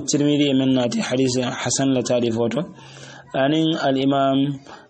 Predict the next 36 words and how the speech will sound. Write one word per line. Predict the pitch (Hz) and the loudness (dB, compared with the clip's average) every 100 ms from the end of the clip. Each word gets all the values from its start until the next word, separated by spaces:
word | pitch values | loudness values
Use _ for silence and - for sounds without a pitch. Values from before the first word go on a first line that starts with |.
| - | -2
eh, | 127 127 123 123 127 | 2 4 4 2 0
Ibn | 143 151 | 0 2
al | 139 127 | 2 2
Jawzi, | 131 120 113 131 170 143 - - - - | 2 2 2 0 0 -4 -12 -20 -20 -10
نعم، | 120 120 113 113 113 127 127 143 | -4 -2 -2 -4 -6 -10 -8 -2
رحمه | 139 135 127 117 | 0 0 0 0
الله. | 117 117 123 - - | 0 0 -2 -8 -4
ابن | 139 139 | 0 2
الجوزي، | 131 127 131 117 | 2 2 2 0
نعم، | 120 135 127 123 | 0 0 0 0
رحمه | 123 123 113 | -2 -2 0
الله. | 117 127 175 - - - - - | 0 0 0 -4 -14 -20 -16 -6
Fana | 131 147 | -2 0
men | 147 135 | 2 2
na | 127 | 2
ta | 117 123 | 2 0
tarif | 117 127 127 | 0 0 0
woto. | 123 127 - - - - - | 0 -2 -4 -10 -20 -14 -4
Ibn | 156 | 0
al | 165 151 | 2 2
Mus-, | 147 131 - | 0 -2 -2
Ibn | 147 151 | 0 0
Salah | 139 147 147 | 2 2 2
yin | 135 131 127 127 | 2 2 2 0
tarif | 131 131 127 | 0 0 0
sabol | 123 131 127 | 0 2 2
na | 123 120 120 | 2 0 -2
hadisun | 110 127 127 | 0 0 0
hasan | 120 123 123 | -2 -2 -2
la, | 120 120 - - - - | -2 -4 -10 -20 -14 -4
eh, | 117 113 113 127 - - - - - 117 | 2 2 2 -2 -10 -20 -20 -18 -10 -4
saha, | - 127 123 127 131 | -2 0 2 2 2
eh, | 123 113 | 2 0
tarif | 131 131 120 | 0 0 2
o | 127 | 0
yin. | 120 | 2